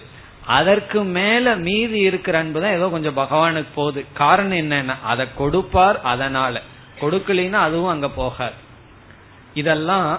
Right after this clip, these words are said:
அந்யயா பக்தி, டிவிஷன். நம்ம அன்பெல்லாம் சிதறிக்கப்பட்டிருக்கு. அடுத்த என்ன என்றால், இந்த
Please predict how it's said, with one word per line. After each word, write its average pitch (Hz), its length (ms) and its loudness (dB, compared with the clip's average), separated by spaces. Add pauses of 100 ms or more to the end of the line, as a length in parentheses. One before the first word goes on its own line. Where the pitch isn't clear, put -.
(220)
அந்யயா 156 680 2 (120)
பக்தி, 127 480 -8
டிவிஷன். 139 540 -2 (200)
நம்ம 139 280 -2
அன்பெல்லாம் 165 640 0
சிதறிக்கப்பட்டிருக்கு. 147 1160 -4 (1500)
அடுத்த 202 500 2 (120)
என்ன 156 240 -2 (300)
என்றால், 131 640 0 (120)
இந்த 151 240 -4